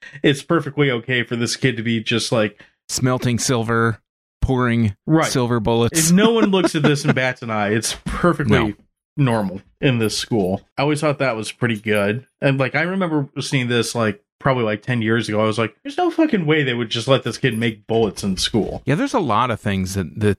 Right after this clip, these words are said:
Speaker 2: that go on in this movie. You can tell it's a product of, like, nineteen eighty-seven. There's,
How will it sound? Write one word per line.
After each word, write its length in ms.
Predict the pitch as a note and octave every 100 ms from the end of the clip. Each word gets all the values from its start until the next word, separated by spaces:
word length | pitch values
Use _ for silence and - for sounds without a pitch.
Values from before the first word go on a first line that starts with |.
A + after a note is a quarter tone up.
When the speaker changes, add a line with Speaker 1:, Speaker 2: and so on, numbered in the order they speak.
| _ -
Speaker 2:
that 220 | A2+ F#2+
go 160 | G#2+ G2
on 180 | G2
in 100 | G2+
this 200 | F#2+ -
movie. 440 | G2+ G2 F#2 F2 F2 _ _ -
You 140 | C#3
can 120 | C#3+
tell 320 | A#2 C3+ B2 G#2
it's 140 | -
a 40 |
product 460 | G2+ A2 G2+ F#2 -
of, 80 | F#2
like, 220 | F2+ F2+
nineteen 340 | F#2 F2+ F#2
eighty-seven. 580 | F2+ F2 E2 F#2+ F#2 E2+
There's, 200 | B2 A#2+